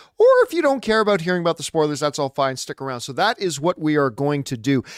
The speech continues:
Now, I'm gonna spend just a couple of minutes talking about my kind of thoughts, some of the problems I had with the film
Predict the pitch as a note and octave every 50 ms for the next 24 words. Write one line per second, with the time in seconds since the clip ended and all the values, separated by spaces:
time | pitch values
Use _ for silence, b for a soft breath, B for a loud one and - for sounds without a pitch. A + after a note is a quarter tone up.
0 | B B - F#3 A3 C4 D4+ D4+ - - - A#3+ G#3+ G#3+ G3+ - - - - F#3+
1 | F#3 F#3+ F#3 F3 F3+ F3+ F#3 F3+ - - - - D#3+ E3 D#3 D#3+ D#3 D#3 D#3+ D#3
2 | D3+ D3 D3+ D3+ D3+ D3+ D3 b b b b b b b _ - F#3 F3+ E3 D#3
3 | - - F3 D#3+ D#3+ E3 - - - G3+ F#3+ F#3 F3 E3+ - _ - D#3 D#3 E3
4 | E3+ F3 E3+ D#3+ F3+ E3 D#3+ D#3+ D#3+ D#3+ D#3+ D#3 D#3+ D#3 - D3 - - E3 D#3+
5 | D#3+ D#3+ D#3 D#3+